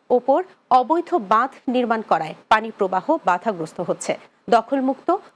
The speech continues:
ও জলাবদ্ধতা দূর করতে খালের ওপর নির্মাণ করা বাস ও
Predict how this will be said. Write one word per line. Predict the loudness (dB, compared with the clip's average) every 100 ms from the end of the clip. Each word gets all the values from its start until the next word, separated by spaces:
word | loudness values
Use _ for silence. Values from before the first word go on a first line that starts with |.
| -2
ও | 2
জলাবদ্ধতা | 2 0 0 -4 -2 -2 0 0
দূর | 0 -2 0
করতে | -2 -2 -6 -8 -2
খালের | -2 0 -4
ওপর | -2 -2 0
নির্মাণ | 0 0 -2
করা | -2 0 0
বাস | 0 0 0 -4 _ _ _ _
ও | -2 -2